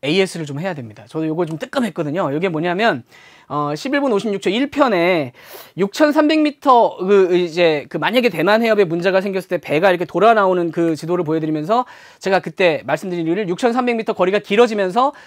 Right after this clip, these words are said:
삼십사 시간 추가 소요된다라고 말씀드렸는데 "야, 시속 백팔십오 킬로미터로 달리냐?"라는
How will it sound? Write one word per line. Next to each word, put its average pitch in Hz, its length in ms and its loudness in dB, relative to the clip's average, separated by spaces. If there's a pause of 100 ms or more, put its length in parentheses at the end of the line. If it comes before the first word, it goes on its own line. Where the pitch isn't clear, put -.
(140)
삼십사 294 500 -2
시간 233 200 -2
추가 285 320 0
소요된다라고 202 680 2
말씀드렸는데 170 680 -2 (420)
"야, 156 60 -2
시속 302 280 -2
백팔십오 226 460 2
킬로미터로 220 360 -2
달리냐?"라는 160 720 0